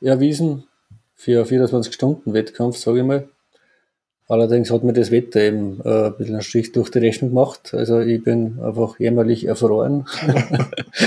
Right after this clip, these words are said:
Das ist so, so mein Manko. Ich lauf lieber bei fünfunddreißig Grad <laughs> als bei fünf. <laughs> Aber ja,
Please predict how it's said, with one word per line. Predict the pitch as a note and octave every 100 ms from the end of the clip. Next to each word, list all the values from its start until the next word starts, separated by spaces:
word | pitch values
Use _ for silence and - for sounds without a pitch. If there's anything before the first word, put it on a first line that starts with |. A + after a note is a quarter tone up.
| -
Das | E3+ -
ist | F3+ -
so, | D#3+ - - - -
so | D#3
mein | D3 C#3
Manko. | A#2+ D#3 -
Ich | D3
lauf | D#3 D3+
lieber | E3+ F3+
bei | D#3
fünfunddreißig | C#3+ E3+ F3+ F3+ C#3+ C#3+
Grad | - B2+ C3+ E3+
<laughs> | C3+ - - - - -
als | C#3 C3+
bei | - C3+
fünf. | D3 E3+ - - C3+ - D3 - - -
<laughs> | - - - - - - _
Aber | - B2 C3+
ja, | A2 F2+